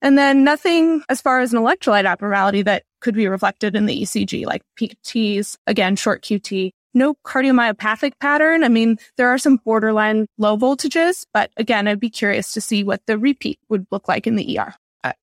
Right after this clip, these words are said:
Speaker 2: I don't have anything intelligent to add to that, but I just wanted to observe that this was one of the best post-arrest E K G reads I've heard, because you went through your typical systematic approach to reading E K G so you don't miss anything. But then you went back and said, "Look, these are the things that would indicate a predisposition to having an arrest.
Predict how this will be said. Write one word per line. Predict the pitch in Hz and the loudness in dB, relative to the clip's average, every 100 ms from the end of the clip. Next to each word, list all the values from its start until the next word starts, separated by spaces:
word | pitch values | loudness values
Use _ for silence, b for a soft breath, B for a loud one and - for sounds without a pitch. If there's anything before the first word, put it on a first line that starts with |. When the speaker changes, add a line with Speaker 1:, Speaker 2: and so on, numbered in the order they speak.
| _ | _
Speaker 2:
I | 143 | -4
don't | 196 | -2
have | 185 180 | 0 0
anything | 143 151 143 139 127 127 | 0 0 0 0 0 -2
intelligent | 117 120 123 127 120 | -2 0 0 0 0
to | 107 | 0
add | 107 113 | -2 -2
to | 131 | 0
that, | 135 135 | 0 0
but | 131 | -2
I | |
just | 127 180 - | -2 -2 0
wanted | 160 147 | 0 0
to | - | 0
observe | 120 110 120 117 113 | -2 -2 -2 -2 -2
that | 113 | -2
this | 123 | -2
was | 131 | -2
one | 110 117 | 0 0
of | |
the | 104 | 0
best | - 120 - - | 0 0 0 -4
post-arrest | 117 113 113 117 117 | -4 -2 0 -2 0
E | 127 | -2
K | 113 104 | 0 0
G | 107 | 0
reads | 107 107 - | 0 -2 -2
I've | 110 - | -6 -4
heard, | 151 139 101 | -2 0 -2
because | 110 113 107 | -4 -4 -2
you | 123 | 0
went | 151 151 | 0 0
through | 135 123 120 120 | 0 0 -2 0
your | 123 120 117 117 | 0 2 2 0
typical | - 143 143 143 131 120 117 | -2 -4 -4 -4 -2 -4 -6
systematic | - 160 - 131 120 117 - | -8 -6 -4 -2 0 -2 -4
approach | 113 - 123 - | -6 -2 -2 -2
to | - | -2
reading | 120 123 | 0 0
E | 120 | -2
K | - 117 | -2 -2
G | 123 | 0
so | 123 123 | 0 0
you | |
don't | 113 | 2
miss | 110 117 | 2 0
anything. | 139 139 160 170 - | -2 -2 -4 -4 -4
But | - | 0
then | 196 | 2
you | 220 | 4
went | 196 165 | 4 2
back | 156 202 208 | 2 0 0
and | 143 | -2
said, | - 143 | 0 -2
"Look, | 180 | -2
these | 185 226 | -2 0
are | |
the | 208 | 0
things | 165 165 170 170 - | 2 0 0 0 -4
that | 127 135 - | -2 -2 0
would | 131 123 | -4 0
indicate | 151 165 - 131 | 0 0 -2 -4
a | |
predisposition | - 151 151 - 120 151 - 131 | -2 -4 -2 -2 -2 0 0 -2
to | 117 | -2
having | - 185 254 196 | 0 0 2 2
an | |
arrest. | 123 113 101 95 - | 2 2 0 -4 -10